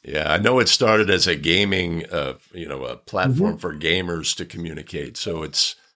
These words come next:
Speaker 1: it may, uh, take a while, but I know it's also moving, you know, into other areas. So, and, and it's super powerful,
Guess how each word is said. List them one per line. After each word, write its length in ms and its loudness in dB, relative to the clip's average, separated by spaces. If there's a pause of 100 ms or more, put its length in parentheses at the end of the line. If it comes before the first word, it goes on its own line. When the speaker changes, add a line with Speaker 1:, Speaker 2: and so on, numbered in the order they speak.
(320)
Speaker 1:
it 120 -10
may, 320 0
uh, 160 2
take 280 0
a 40 2
while, 280 4
but 120 0
I 80 6
know 240 4
it's 240 0
also 760 0
moving, 760 -2 (280)
you 140 -10
know, 340 -10
into 680 -8 (840)
other 240 -2
areas. 560 4
So, 340 0
and, 200 -10
and 140 -10
it's 120 -10
super 320 -4
powerful, 720 -2